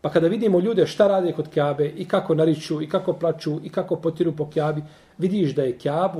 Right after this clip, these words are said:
uzeo iz svoga džehla i neznanja za božanstvo ili nešto slično božanstvu, što je, znači,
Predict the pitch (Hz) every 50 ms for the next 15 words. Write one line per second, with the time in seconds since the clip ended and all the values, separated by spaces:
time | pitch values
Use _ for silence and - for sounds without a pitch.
0 | - - 202 196 160 151 185 185 190 208 233 233 - - _ _ _ _ _ _
1 | _ _ _ - 165 139 - - - 202 180 165 147 127 113 113 - 208 196 -
2 | - 151 147 139 139 131 131 127 120 117 143 160 190 220 233 233 233 - _ _
3 | _ _ _ _ _ _ _ _ _ - 131 156 147 151 147 123 135 127 127 123
4 | 120 - - - 139 - - _ _ _ 233 202 202 196 185 190 - - - 202
5 | 202 165 - - 185 165 165 - - - 185 170 - - 160 135 - 127 101 117
6 | 104 101 101 - - - _ _ _ _ _ _ _ _ _ _ _ _ _ -
7 | - 147 139 135 139 - - _ _ _ _ _ _ _ _ _ _ _ _ _
8 | _ _ _ - 147 131 - - - 143 143